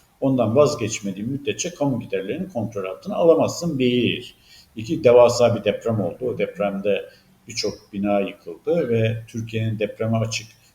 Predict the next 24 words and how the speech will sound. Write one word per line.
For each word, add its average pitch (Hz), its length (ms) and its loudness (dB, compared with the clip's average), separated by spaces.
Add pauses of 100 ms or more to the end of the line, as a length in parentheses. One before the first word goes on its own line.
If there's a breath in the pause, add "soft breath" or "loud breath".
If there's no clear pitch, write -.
(140)
binaları 104 500 0
var. 87 140 0
Yirmi 101 360 -2
yıldır 95 280 -6
ihmal 92 380 -10
edilmiş, 82 440 -14
yirmi 87 160 -20
küsur - 420 -16
yıldır - 160 -20 (200)
ihmal 52 180 -14
edilmiş. - 380 -16 (320 loud breath)
Onların 120 300 2
yapılanması 95 680 -2
lazım. - 360 -6 (140)
Şimdi 117 260 -8 (100)
bunu 120 160 -4
kontrol 113 400 0
altına 101 300 0
alamazsın. 101 480 -2
Bu 101 120 4
harcamayı 95 360 -2
yapmak 101 360 -2
zorundasın. 90 600 -10
İki, 110 600 -2